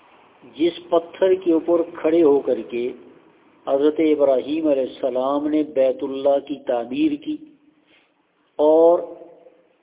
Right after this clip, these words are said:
اس پتھر کے اوپر حضرت ابراہیم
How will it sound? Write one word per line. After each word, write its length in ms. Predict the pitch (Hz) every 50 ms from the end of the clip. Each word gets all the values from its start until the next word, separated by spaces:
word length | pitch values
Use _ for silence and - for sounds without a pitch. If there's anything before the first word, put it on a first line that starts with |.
| _ -
اس 220 | 208 214 208 - - - -
پتھر 480 | 175 180 - - - - - 196 185 185 185 -
کے 120 | 170 156 156 - 170
اوپر 340 | 165 170 - 180 175 170 143 107
حضرت 340 | 123 143 143 147 156 151 160
ابراہیم 800 | 156 151 139 127 135 135 127 120 110 131 139 143 156 165 165 156